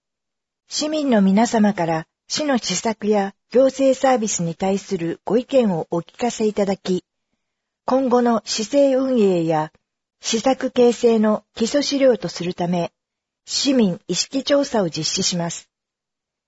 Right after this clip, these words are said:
この趣旨をご理解の上、協力いただきますようお願い申し上げます。調査結果は統計的に処理され、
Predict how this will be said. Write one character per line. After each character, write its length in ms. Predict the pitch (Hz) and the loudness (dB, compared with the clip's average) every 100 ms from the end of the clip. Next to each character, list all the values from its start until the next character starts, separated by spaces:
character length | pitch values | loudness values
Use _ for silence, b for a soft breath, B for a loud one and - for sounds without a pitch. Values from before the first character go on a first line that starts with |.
| _ _ _ _ | _ _ _ _
こ 120 | - 247 | 0 2
の 160 | 277 | 2
趣 160 | 277 285 | 2 0
旨 220 | - 233 | 2 2
を 60 | 190 | 2
ご 140 | 156 | 0
理 120 | 220 | -2
解 220 | - 233 | 2 2
の 200 | 185 170 | 2 0
上、 280 | 160 170 175 _ _ | 0 0 -2 _ _
協 240 | - 269 269 | 2 4 4
力 280 | 269 262 262 | 2 2 0
い 60 | |
た 140 | 233 247 | 2 2
だ 100 | 240 | 2
き 100 | 240 | 0
ま 140 | 240 | -2
す 140 | - | -2
よ 320 | 190 180 165 - | -2 0 -2 -4
う 60 | 175 | 0
お 20 | |
願 300 | 214 220 220 | 2 2 2
い 80 | 208 | 2
申 140 | 202 | 2
し 180 | 196 190 | 0 -2
上 80 | 180 | -2
げ 140 | 175 | -4
ま 120 | 170 | -4
す。 180 | 165 - _ _ _ _ _ _ _ _ _ _ _ - | -8 -12 _ _ _ _ _ _ _ _ _ _ _ 0
調 160 | 277 285 | 2 4
査 160 | 285 | 2
結 220 | 262 269 | 2 0
果 140 | - 190 | 0 -2
は 240 | 170 156 - | -2 -4 -2
統 180 | 233 254 | 2 2
計 220 | 247 240 | 4 2
的 220 | 226 214 | 2 0
に 120 | 214 214 | 0 0
処 140 | 233 | 0
理 100 | 208 | -2
さ 200 | 185 165 | -4 -6
れ、 200 | 156 156 | -6 -8